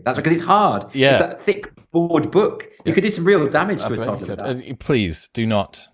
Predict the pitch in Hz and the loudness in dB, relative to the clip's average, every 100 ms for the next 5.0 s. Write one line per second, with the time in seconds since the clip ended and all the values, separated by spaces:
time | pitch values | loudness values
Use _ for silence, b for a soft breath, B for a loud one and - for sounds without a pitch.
0 | - 107 95 92 - 85 85 87 80 85 | -10 -8 -6 -8 -8 -8 -6 -6 -8 -10
1 | 80 b b 143 151 - 196 196 170 - | -18 b b -2 -2 2 2 2 2 2
2 | 151 - 113 92 90 _ - 165 160 160 | 2 0 -4 -6 -8 _ 0 2 4 2
3 | 147 151 170 165 143 165 165 117 95 - | 0 -2 -2 -4 -4 -6 -4 -6 -6 -8
4 | - 113 107 113 107 - 110 - 107 - | -12 -10 -8 -8 -10 -8 -8 -4 -6 -8